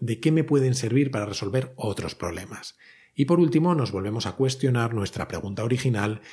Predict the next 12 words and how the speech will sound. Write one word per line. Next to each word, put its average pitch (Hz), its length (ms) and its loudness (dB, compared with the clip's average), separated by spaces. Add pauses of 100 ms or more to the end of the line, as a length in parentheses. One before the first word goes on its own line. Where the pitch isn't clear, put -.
(140)
e 160 100 2
intentamos 139 560 0
generalizarla. 82 960 -6 (340)
¿Qué 160 120 -2
he 170 40 2
aprendido 127 540 2
ahora 131 220 2
que 127 100 -4
conozco 123 420 -2
la 98 180 -2
causa 87 340 -4
raíz? - 460 -12